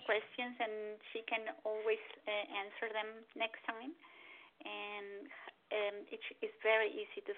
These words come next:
find Anastasia. Just go to her Facebook, Anastasia Hayes Piper, send her a private message,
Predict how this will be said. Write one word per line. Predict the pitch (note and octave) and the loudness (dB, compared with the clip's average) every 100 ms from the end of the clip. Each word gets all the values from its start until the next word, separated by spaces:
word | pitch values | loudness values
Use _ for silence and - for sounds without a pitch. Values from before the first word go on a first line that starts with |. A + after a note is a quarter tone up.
| - | 2
find | G3 G3 | 2 2
Anastasia. | G3 G3+ - G3+ G3 - A#3 A#3 | -4 -6 -4 -2 0 2 0 4
Just | G#3+ G3+ - | 2 2 -2
go | G3 G3+ | -2 0
to | - G#3+ | -4 0
her | G#3+ G#3+ - - | 0 0 -6 -2
Facebook, | G3+ F#3+ - - C#4 - - | 0 0 -4 2 2 0 -6
Anastasia | G#3+ G3+ G3+ - - G3 - - A#3+ A#3+ - | -6 -4 -8 -8 -4 -2 -2 0 0 0 -4
Hayes | G3 A3 - - | -8 -8 -2 0
Piper, | - - C4 G4 - | 2 4 2 2 0
send | - F#3 - G#3+ | -2 -2 0 2
her | G3+ G#3 | 4 4
a | |
private | - F3+ F#3 A3+ C#4+ | 4 2 4 4 6
message, | A#3+ - E4+ | 4 4 -2